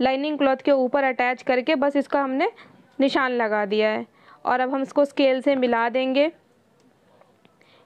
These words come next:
एक बार चेक कर लेंगे आर्म होल हमारा जितना है उसको हम मिला लेंगे एक बार। और shape देने के लिए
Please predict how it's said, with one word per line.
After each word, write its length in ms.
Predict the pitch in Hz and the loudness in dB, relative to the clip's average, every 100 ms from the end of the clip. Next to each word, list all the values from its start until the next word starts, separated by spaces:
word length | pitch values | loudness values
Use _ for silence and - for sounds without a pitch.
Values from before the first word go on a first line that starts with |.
| - | -4
एक 140 | 247 | -2
बार 140 | 240 262 | -2 -2
चेक 280 | - 302 - | 0 0 0
कर 160 | 302 269 | 0 0
लेंगे 340 | 247 247 294 | 0 0 -2
आर्म 320 | - 233 247 | 0 -2 -2
होल 160 | 262 269 | -2 -2
हमारा 280 | 254 247 254 | -2 -2 -2
जितना 300 | 254 254 247 | -4 -2 -2
है 280 | 254 240 302 - - 247 | -2 -4 -4 -10 -10 -10
उसको 200 | - 269 | -4 -4
हम 140 | 254 | 0
मिला 320 | 247 233 233 | 0 0 0
लेंगे 300 | 254 254 240 | -2 0 0
एक 120 | 240 226 | 0 0
बार। 200 | 285 359 - - - - _ _ - | -2 -4 -14 -20 -20 -20 _ _ -4
और 100 | 269 | -4
shape 320 | - 294 302 | 0 2 2
देने 320 | 262 294 285 | 0 0 0
के 140 | 285 277 | 0 0
लिए 280 | 277 302 | 2 0